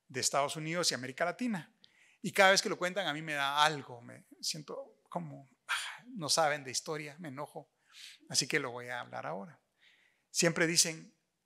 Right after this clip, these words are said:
"¿Saben por qué no ha habido golpes de Estado en Estados Unidos?". "No", dice la gente, "es porque no hay una embajada de Estados Unidos en Washington, D C". Ese es el chiste. Y siempre nos da risa porque expresa algo cierto del subconsciente político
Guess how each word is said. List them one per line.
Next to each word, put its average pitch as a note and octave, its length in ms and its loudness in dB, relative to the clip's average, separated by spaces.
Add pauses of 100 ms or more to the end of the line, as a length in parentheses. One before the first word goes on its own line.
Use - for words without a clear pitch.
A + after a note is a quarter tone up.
(160)
"¿Saben F#3+ 280 2
por D3+ 160 -4
qué F3 120 -8
no F3 100 -6
ha F3 40 -2
habido F3 260 -4
golpes F3 260 -6
de B2+ 80 -6
Estado F#3+ 240 0
en D3+ 60 -10
Estados F3 400 -10
Unidos?". G3+ 580 -12 (1040)
"No", D3+ 280 0
dice A#2+ 180 -14
la - 60 -20
gente, - 200 -20 (480)
"es - 140 0
porque F3 200 -4
no B2+ 100 -6
hay B2 40 -2
una C#3 140 -4
embajada C3+ 560 -2
de B2 60 -6
Estados - 360 -10
Unidos D#3+ 580 -10 (160)
en C3 160 -6
Washington, C3 440 0
D A2+ 80 -12
C". - 160 4 (2000)
Ese F3 180 8
es - 40 6
el F#3 140 6
chiste. - 360 2 (380)
Y C#4 60 0
siempre G3+ 260 8
nos F#3 120 4
da F3+ 100 6
risa F#3+ 300 2
porque C#3 240 -14
expresa D#3 480 0
algo C#3 360 -4
cierto D3+ 380 0
del C#3 80 -4
subconsciente C3+ 760 -2
político C3 720 -10